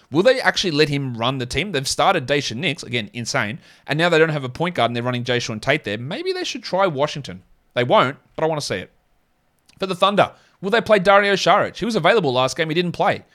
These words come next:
Where does he fit into the mix with Aaron Wiggins, with, uh, Eugene Omoruyi, with Pig Williams, with Kenrich Williams, with Jeremiah Robinson Earl? Can he carve out twenty-five minutes? 'Cause if he can, then he's worth looking at. I also wanna watch Lou Dort, who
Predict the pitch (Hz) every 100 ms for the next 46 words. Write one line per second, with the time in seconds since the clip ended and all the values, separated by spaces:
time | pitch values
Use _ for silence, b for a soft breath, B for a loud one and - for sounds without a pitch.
0 | b b b - 190 202 185 190 180 170
1 | 147 139 127 147 127 - 151 117 101 -
2 | 123 131 117 123 110 95 101 131 120 -
3 | - 110 113 110 117 127 131 120 113 110
4 | 101 101 123 127 - b b _ 160 135
5 | 123 117 98 104 156 127 - 135 123 110
6 | 107 101 101 101 117 151 135 135 127 120
7 | 117 113 113 113 107 95 - _ _ _
8 | _ - 143 139 127 131 143 147 147 -
9 | 147 139 139 139 233 - 180 277 160 127
10 | 147 127 117 127 123 139 131 113 131 123
11 | 117 95 - _ _ _ _ _ _ _
12 | _ 202 262 240 208 156 185 147 143 -
13 | 160 156 156